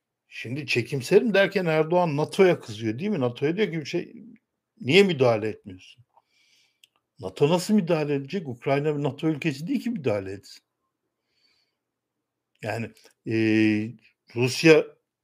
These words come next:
Türkiye'ye saldırsa Amerika anında müdahale etme hakkına sahip. nato ülkesini destekliyorum der.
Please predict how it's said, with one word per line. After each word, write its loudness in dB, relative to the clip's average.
Türkiye'ye 2
saldırsa -6
Amerika 2
anında 2
müdahale 2
etme -2
hakkına -4
sahip. 0
nato 2
ülkesini -8
destekliyorum -6
der. -2